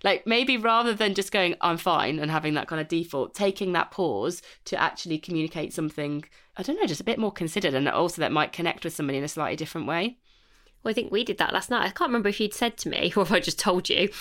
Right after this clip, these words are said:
Speaker 2: I was like, "Oh, I'm feeling very motivated." So I didn't just go, "Oh, like,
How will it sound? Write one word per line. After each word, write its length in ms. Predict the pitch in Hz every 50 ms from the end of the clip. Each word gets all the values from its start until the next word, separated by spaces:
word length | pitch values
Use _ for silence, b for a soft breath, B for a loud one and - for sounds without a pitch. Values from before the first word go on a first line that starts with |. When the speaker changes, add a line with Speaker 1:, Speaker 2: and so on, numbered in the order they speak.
| B B B
Speaker 2:
I 100 | - 220
was 100 | 214 208
like, 100 | 202 -
"Oh, 80 | - 269
I'm 60 | 269
feeling 260 | 240 - 277 262 254
very 160 | 226 233 226
motivated." 800 | 220 226 240 294 285 208 170 160 - 165 - - 185 - - -
So 100 | - 214
I 20 |
didn't 180 | 220 277 294 233
just 100 | 226 -
go, 200 | 240 196 185 202 -
"Oh, 140 | - 381 359
like, 160 | 330 175 -